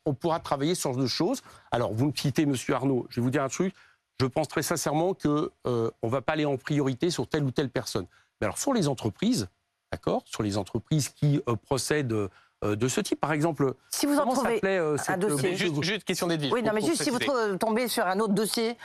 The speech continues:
Speaker 2: que Bernard Arnault, un autre, qu'est-ce que vous
Speaker 3: Et un
Speaker 2: en
Speaker 3: dossier
Speaker 2: faites ?
Speaker 3: suspect.
Speaker 2: Un dossier suspect, vous en faites quoi ?
Speaker 1: Mais je vais pas faire du contrôle fiscal. Enfin, je crois que vous avez pas bien compris.
Speaker 2: <laughs>
Speaker 1: On va, on va, on va, par exemple, lancer une commission d'enquête
Speaker 2: Hum.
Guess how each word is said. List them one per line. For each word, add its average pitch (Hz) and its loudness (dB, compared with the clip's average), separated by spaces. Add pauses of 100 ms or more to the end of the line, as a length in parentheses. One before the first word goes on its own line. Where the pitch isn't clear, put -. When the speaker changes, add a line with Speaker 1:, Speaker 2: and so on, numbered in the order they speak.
(180)
Speaker 2:
que 185 -2
Bernard 180 2
Arnault, 185 0
un 175 2
autre, 165 -2 (320)
qu'est-ce 233 -2
que - 0
vous 202 2
Speaker 3:
Et 190 2
un 208 2
Speaker 2:
en 202 2
Speaker 3:
dossier 165 0
Speaker 2:
faites ? 185 -2 (100)
Speaker 3:
suspect. 139 -2 (120)
Speaker 2:
Un 180 2
dossier 185 2
suspect, 247 0
vous 208 2
en 202 2
faites 196 -4
quoi ? 170 0
Speaker 1:
Mais 190 -4
je - -8
vais 101 -2
pas 110 -4
faire 117 -4
du 107 -4
contrôle 110 -6
fiscal. 117 -4 (100)
Enfin, 95 -2
je 90 -6
crois 113 -2
que 101 -2
vous 95 -4
avez 95 0
pas 98 -6
bien 95 -2
compris. 143 -2 (240)
Speaker 2:
<laughs> - -6
Speaker 1:
On 143 2
va, 185 2
on 156 0
va, 208 -2
on 156 2
va, 202 2
par 165 0
exemple, 175 0
lancer 160 0
une 165 4
commission 139 2
d'enquête 107 -4 (220)
Speaker 2:
Hum. 151 -2